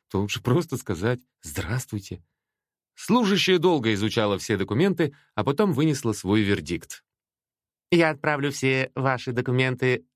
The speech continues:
в головной офис. Там будет проверка, которая займёт один или два месяца, о результатах которой я вам сообщу по электронной почте. Если вы заплатите за срочность, то мы проведём проверку за неделю».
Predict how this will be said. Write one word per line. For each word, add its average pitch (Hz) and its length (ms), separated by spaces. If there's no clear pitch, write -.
в 123 100
головной 127 600
офис. - 480
Там 196 240
будет 151 260
проверка, 135 540
которая 104 400
займёт 113 420
один 135 400
или 233 200
два 139 200
месяца, 95 600
о 143 100
результатах 101 720
которой 190 420
я 170 280
вам 156 400
сообщу - 460
по 139 140
электронной 120 480
почте. 127 520
Если 110 320
вы 104 120
заплатите 104 680
за 117 160
срочность, 185 640
то 98 140
мы 131 160
проведём 180 400
проверку 165 580
за 196 140
неделю». 101 560